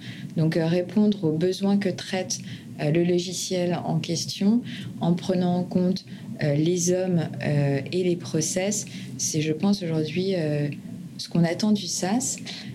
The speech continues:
euh, ce qui, euh, a très fortement, euh, aussi attiré mon attention dans la proposition de valeur d'Akeneo, parce que, euh, finalement, l'in-, le management de l'information produit, euh, c'est pas quelque chose d'ultra récent.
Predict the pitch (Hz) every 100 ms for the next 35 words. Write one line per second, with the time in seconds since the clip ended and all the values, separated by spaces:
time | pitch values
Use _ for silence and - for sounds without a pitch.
0 | - 165 156 156 151 - - - 165 156
1 | 147 147 147 151 - - - - 180 -
2 | 214 202 208 - 190 190 196 196 - 147
3 | 147 147 147 147 - 165 - 180 170 -
4 | 165 139 170 170 180 165 151 147 156 -
5 | 180 170 143 143 160 - 151 - 160 151
6 | 151 151 156 147 143 - 143 147 202 214
7 | - - - - 151 143 - 156 156 151
8 | 147 139 - - - - - - - 139
9 | - 160 165 185 170 147 - - 170 170
10 | 160 156 151 147 - 170 180 180 175 185
11 | 170 156 147 160 156 147 - 147 - 170
12 | 214 175 147 147 165 165 151 127 185 170
13 | 151 143 156 - 156 156 170 - 175